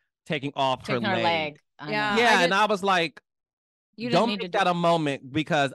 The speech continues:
Speaker 1: I love Gertie and I'm following this journey. And again, kudos to her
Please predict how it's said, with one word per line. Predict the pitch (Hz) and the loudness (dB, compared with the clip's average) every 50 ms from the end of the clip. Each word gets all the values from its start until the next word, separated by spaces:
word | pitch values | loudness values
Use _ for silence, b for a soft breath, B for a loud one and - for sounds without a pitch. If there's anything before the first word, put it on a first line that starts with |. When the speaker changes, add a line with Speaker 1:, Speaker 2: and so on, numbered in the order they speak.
| - - | -6 -4
Speaker 1:
I | 139 151 160 165 165 170 175 185 180 - _ _ _ _ - | -2 0 0 2 2 0 0 -2 -4 -8 _ _ _ _ -10
love | 123 127 135 143 147 151 135 | -4 0 2 2 2 2 0
Gertie | 123 147 147 147 147 143 143 147 - | 0 0 0 2 0 0 -2 -4 -4
and | 139 135 | -4 -6
I'm | 135 127 123 - _ _ | -6 -6 -8 -10 _ _
following | - 165 175 180 180 175 180 170 | 0 2 2 2 2 0 -2 -2
this | 156 160 139 127 | -4 -4 -6 -4
journey. | 127 139 147 147 147 147 147 143 143 147 - - | -4 -2 -2 -2 -2 -2 -2 -4 -4 -6 -8 -8
And | 131 131 127 123 123 - _ _ _ _ _ _ - - _ | -6 -6 -6 -6 -6 -10 _ _ _ _ _ _ -20 -4 _
again, | 165 156 147 143 170 160 143 123 104 101 - | 0 0 0 0 0 0 0 -2 -4 -8 -8
kudos | - - 233 247 220 202 196 - | -2 0 0 2 2 2 2 0
to | - 180 160 | 0 -2 -2
her | 147 151 151 151 151 143 | 0 0 0 0 0 -2